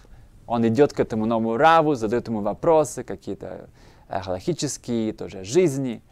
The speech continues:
Он говорит, он ходит на, начинает ходить на уроки его. Этот новый рав дает уроки, Рав Берл приходит на уроки. И так, он говорит, нужно чем-то заниматься, ищет чем заниматься. И так потихоньку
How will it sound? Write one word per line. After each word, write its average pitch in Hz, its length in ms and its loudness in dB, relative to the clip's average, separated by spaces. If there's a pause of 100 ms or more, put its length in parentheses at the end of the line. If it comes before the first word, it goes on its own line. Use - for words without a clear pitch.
(640)
Он 95 80 -14
говорит, 95 160 -10
он 101 80 -10
ходит 127 340 0
на, 120 140 -6
начинает 104 380 -8
ходить 110 260 -4
на 123 100 -2
уроки 202 340 4
его. 160 280 0 (680)
Этот 107 280 -10
новый 147 240 2
рав 156 200 8
дает 160 220 2
уроки, 196 400 0 (280)
Рав 110 100 -2
Берл 131 300 6
приходит 165 380 0
на 175 100 0
уроки. 185 360 -2 (880)
И 123 100 -4
так, 208 400 2
он 120 100 -4
говорит, 98 160 -6
нужно 101 260 -8
чем-то 87 260 -12
заниматься, 151 640 -2 (120)
ищет 113 240 -12
чем 104 180 -10
заниматься. 143 440 -8
И 147 120 -20
так 135 220 -12
потихоньку 160 840 -10